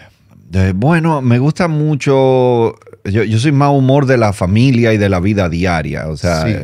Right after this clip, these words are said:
Speaker 1: es, eh, yo, eh, ahí es que yo estoy siempre buscando dónde crear humor. Mis hijos, mi esposa, mi madre, mi padre.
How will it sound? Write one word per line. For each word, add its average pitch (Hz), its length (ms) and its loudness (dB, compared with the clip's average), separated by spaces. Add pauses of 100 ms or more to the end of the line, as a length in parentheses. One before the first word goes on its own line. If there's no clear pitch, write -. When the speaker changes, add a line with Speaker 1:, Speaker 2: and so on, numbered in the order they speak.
(100)
Speaker 1:
es, 90 240 -4
eh, 87 220 -4
yo, 95 460 0 (240)
eh, 95 240 -6
ahí 104 160 -2
es 127 80 -2
que 120 120 -2
yo 110 100 0
estoy 104 360 -2
siempre 104 360 -2
buscando 95 480 -2
dónde 113 520 -2
crear 95 340 -2
humor. 78 340 -6 (360)
Mis 87 260 -4
hijos, 123 300 0
mi 90 100 -4
esposa, 107 640 -2 (420)
mi 90 140 -4
madre, 107 520 0
mi 87 140 -4
padre. 104 760 -2